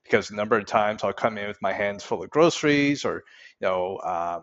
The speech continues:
I'm outside and I start talking to the neighbor, and then, you know, it's like, "Oh, well, since I'm out, I'll take the dog for a walk," or something, right? And you end up leaving. You realize, "Hey, you know what? The garage door's still open."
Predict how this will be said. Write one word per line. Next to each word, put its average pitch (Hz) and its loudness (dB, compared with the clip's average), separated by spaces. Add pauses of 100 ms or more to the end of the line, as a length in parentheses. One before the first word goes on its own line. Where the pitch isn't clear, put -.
I'm 92 -10
outside 131 8
and 123 6
I 98 2
start 98 0
talking 107 4
to 110 -4
the 98 -8
neighbor, 120 2
and 110 2
then, 98 -6
you 92 -8
know, 92 -6
it's - -10
like, 82 -6
"Oh, 147 8
well, 107 6
since - -8
I'm 107 -4
out, 101 0
I'll 85 -4
take - -12
the 95 -20
dog 95 -6
for 98 -6
a 95 -6
walk," 95 0
or 104 -8
something, 104 -6
right? 107 -4
And 95 -12
you 90 -8
end 104 -12
up 98 -6
leaving. 113 -6
You 95 -20
realize, 101 -2
"Hey, 135 -4
you 101 -8
know 95 -4
what? 135 2
The - -20
garage 95 -4
door's 113 -6
still 73 -10
open." 76 -14